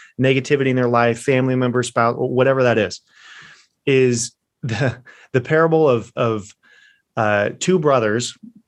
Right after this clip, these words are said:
one that was a raging alcoholic, completely destroyed his life, and the other that was a very, very successful father, businessman, husband. And when they interviewed,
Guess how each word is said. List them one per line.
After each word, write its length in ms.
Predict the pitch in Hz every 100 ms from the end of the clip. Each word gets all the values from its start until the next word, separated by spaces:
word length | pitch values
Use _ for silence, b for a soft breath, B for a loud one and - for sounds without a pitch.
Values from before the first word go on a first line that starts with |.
| _ _ _ _
one 260 | 135 131 156
that 80 | 165
was 140 | 151 123
a 80 |
raging 580 | 110 101 120 143 151 156
alcoholic, 640 | 127 123 123 107 104 110 -
completely 480 | 107 98 143 151 139
destroyed 380 | 131 - 110
his 120 | 107 95
life, 380 | 95 104 - -
and 120 | 127
the 120 | 117 120
other 160 | 127
that 80 | 131
was 120 | 117 107
a 40 |
very, 400 | 95 98 127 135
very 240 | 123 120 117
successful 920 | 113 - 120 107 - 110 107 98 - _
father, 640 | - 143 139 135 131 127 127
businessman, 840 | 131 127 127 117 123 120 117 113 110
husband. 640 | - 120 113 117 113 110 - B B B B B B -
And 120 | 113
when 80 | 117
they 100 | 123
interviewed, 560 | 160 147 139 139 131